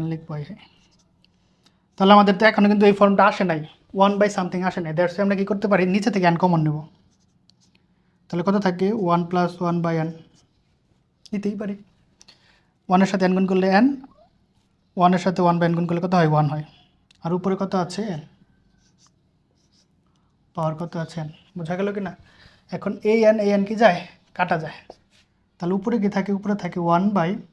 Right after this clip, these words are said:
ওয়ান plus one by n পাওয়ার এন।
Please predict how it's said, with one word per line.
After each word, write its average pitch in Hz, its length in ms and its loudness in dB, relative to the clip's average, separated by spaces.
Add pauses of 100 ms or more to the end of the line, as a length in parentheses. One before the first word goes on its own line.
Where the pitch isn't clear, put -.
(880)
ওয়ান 180 220 0
plus 185 200 -2 (200)
one 165 180 -2
by 156 100 -4 (120)
n - 20 -8 (1900)
পাওয়ার 165 320 -2 (420)
এন। 151 80 -4